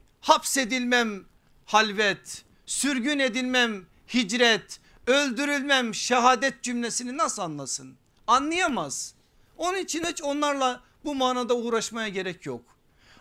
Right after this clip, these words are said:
Ama burada Hazreti Ali'nin önümüze koyduğu hedef çok önemli bir hedef.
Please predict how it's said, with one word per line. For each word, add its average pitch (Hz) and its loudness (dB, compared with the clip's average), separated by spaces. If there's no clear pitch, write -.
Ama 214 2
burada 240 2
Hazreti 220 -2
Ali'nin 233 0
önümüze 240 2
koyduğu 247 -4
hedef 202 -6
çok - -8
önemli 160 -8
bir 135 -12
hedef. 120 -14